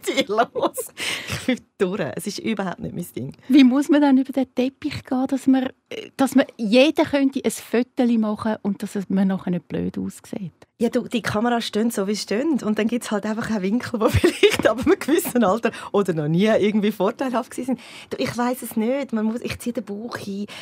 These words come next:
Speaker 1: Dann, ja, irgendwie muss man so schief stehen. Und dann denkst du so, okay, und dann kommt die Kamera genau von der anderen Seite, wo du wieder irgendwie ganz anders aussiehst. Also ich weiss es nicht. Also ich glaube, am Schluss, man muss einfach entspannt sein, aber ich bin's einfach nicht. Ich hasse es, ich hasse es.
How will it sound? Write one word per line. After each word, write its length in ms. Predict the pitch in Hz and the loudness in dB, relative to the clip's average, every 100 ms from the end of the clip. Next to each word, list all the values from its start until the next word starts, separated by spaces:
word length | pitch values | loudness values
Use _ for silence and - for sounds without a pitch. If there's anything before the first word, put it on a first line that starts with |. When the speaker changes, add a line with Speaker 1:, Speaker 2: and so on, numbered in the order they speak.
| - - | -16 -8
Speaker 1:
Dann, 200 | 220 226 - | -4 -4 -4
ja, 340 | 208 208 240 247 | -6 -4 -2 -2
irgendwie 360 | 233 240 247 - | -2 -2 -4 -2
muss 180 | 233 233 | -2 -2
man 80 | 247 | -4
so 120 | 254 | -6
schief 380 | 233 - 220 240 | -6 -6 -6 -6
stehen. 240 | - 190 185 208 214 | -6 -6 -4 -4 -2
Und 120 | 208 | -2
dann 140 | 214 214 | -2 -2
denkst 260 | 220 226 | -4 -4
du 60 | - | -4
so, 60 | 214 | -6
okay, 240 | 214 214 | -6 -6
und 100 | 214 | -4
dann 80 | 220 | -6
kommt 240 | - 214 | -6 -10
die 40 | - | -6
Kamera 260 | 226 220 | -4 -2
genau 280 | 196 185 208 | -2 -4 -4
von 100 | 214 | -6
der 80 | 190 | -4
anderen 300 | 196 214 208 | -2 -2 -4
Seite, 320 | 185 190 - | -6 -6 -6
wo 60 | 196 | -8
du 100 | 190 | -8
wieder 180 | 196 190 | -8 -8
irgendwie 260 | 190 185 185 | -6 -6 -4
ganz 220 | - 185 | -4 -4
anders 240 | 185 185 180 | -4 -4 -6
aussiehst. 340 | 202 - 185 - - - - - | -6 -6 -6 -8 -12 -12 -10 -6
Also 140 | 196 | -4
ich 180 | - 233 | -2 -4
weiss 360 | 151 160 190 180 | -2 -2 -2 -4
es 120 | 170 | -4
nicht. 380 | 160 170 180 151 | 0 2 2 0
Also 140 | 165 185 | -2 -4
ich 100 | - | -2
glaube, 200 | 185 185 | -2 -2
am 80 | |
Schluss, 340 | 180 180 196 - | -4 -4 -6 -4
man 200 | 202 190 | -4 -4
muss 140 | 180 | -4
einfach 260 | 190 190 185 | -4 -6 -4
entspannt 460 | 185 - 185 190 208 | -6 -4 -4 -4 -4
sein, 160 | 190 | -6
aber 140 | 180 180 | -6 -8
ich 120 | - | -8
bin's 160 | 175 | -8
einfach 240 | 185 180 185 | -6 -6 -6
nicht. 280 | 175 - - | -6 -6 -6
Ich 140 | - | -4
hasse 280 | 160 202 - | -2 -2 -4
es, 100 | 143 - | -12 -8
ich 180 | 170 - | -8 -8
hasse 260 | 147 - | -12 -12
es. 100 | 170 | -16